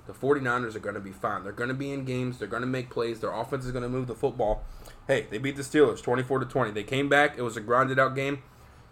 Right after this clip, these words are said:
Hey, you gotta win close games in this league. So,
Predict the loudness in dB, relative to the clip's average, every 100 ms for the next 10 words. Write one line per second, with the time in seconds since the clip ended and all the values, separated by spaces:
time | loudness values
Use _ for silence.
0 | 2 2 2 -6 -20 -6 0 2 2 6
1 | 4 4 -2 -2 -4 -6 -6 -10 -6 -2
2 | -2